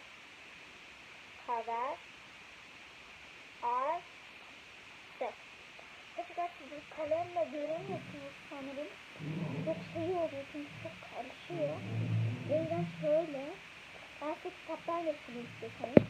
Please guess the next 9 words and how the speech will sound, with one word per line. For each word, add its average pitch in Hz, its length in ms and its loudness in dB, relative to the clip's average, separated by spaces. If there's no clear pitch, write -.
Şöyle. 233 360 4
Bir 277 300 -2
dakika. - 520 -2
Şöyle 294 340 2
yapacağız. 220 420 -8
Ben 269 180 -2
de 226 100 -2
böyle 214 260 2
yaptım. 220 380 0